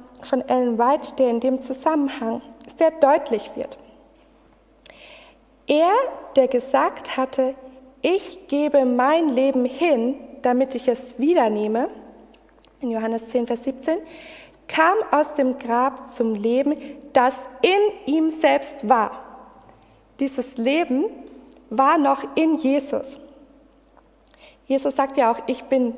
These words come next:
das Leben, die Auferstehung und das Leben.“ Die Menschlichkeit starb, die Göttlichkeit starb nicht. In seiner Göttlichkeit besaß Christus die Macht, die Fesseln des Todes zu zerreißen.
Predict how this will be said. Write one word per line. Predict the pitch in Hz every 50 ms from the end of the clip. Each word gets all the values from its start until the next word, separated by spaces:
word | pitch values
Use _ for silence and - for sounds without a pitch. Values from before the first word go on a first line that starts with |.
| - - -
das | - 220 214 - -
Leben, | 220 220 220 208 208 196 - - -
die | - -
Auferstehung | - 214 - 226 - - 233 220 214 214
und | 214
das | 208 220 214 - -
Leben.“ | 226 - - - - - - - - - - - - - - - - - _ _ _ _ - _ _ -
Die | 240 247
Menschlichkeit | 247 247 269 320 415 523 - - - - 359 359 - - - - 294 277 269 277
starb, | - - - - - 269 233 208 - - - - - - - - - - - - _ _ _ _ _ _ _ -
die | 214 202 - - -
Göttlichkeit | - 370 403 - - - - 226 220 214 - - - - 220 208 208 - - - - - -
starb | - - - - 214 196 190 - -
nicht. | 233 233 - - - - - - - - - - - - - - _ _ _ _ _ _ _ _ _ _ _ _ _ _ _ _ _ _ _ _ - - - - - - _
In | 269 269
seiner | 269 294 277 269 247 233
Göttlichkeit | 240 - - 392 453 - - 311 294 - - - - 262 247 254 254 -
besaß | - 247 254 - 311 302 370 202 - -
Christus | - - 349 381 - - 302 294 -
die | - 247
Macht, | 240 247 262 269 - -
die | 254 240
Fesseln | 247 - - 294 285 - 294 277
des | 269 269 277
Todes | - - 269 262 262 269 -
zu | - 254
zerreißen. | 254 - 254 233 240 247 294 330 294 - - - -